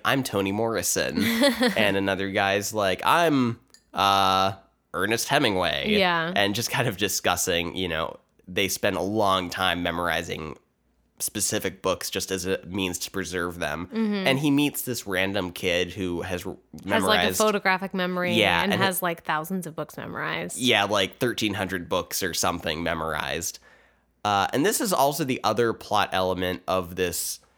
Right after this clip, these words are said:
Speaker 1: uh, resistance that we've, we heard about earlier in the movie, but essentially it's been discovered how to,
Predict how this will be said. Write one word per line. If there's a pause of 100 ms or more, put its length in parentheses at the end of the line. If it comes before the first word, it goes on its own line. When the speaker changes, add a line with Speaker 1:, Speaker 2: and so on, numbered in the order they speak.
(320)
Speaker 1:
uh,
resistance (100)
that
we've, (500)
we
heard
about
earlier
in
the
movie,
but (480)
essentially (1000)
it's
been
discovered
how
to,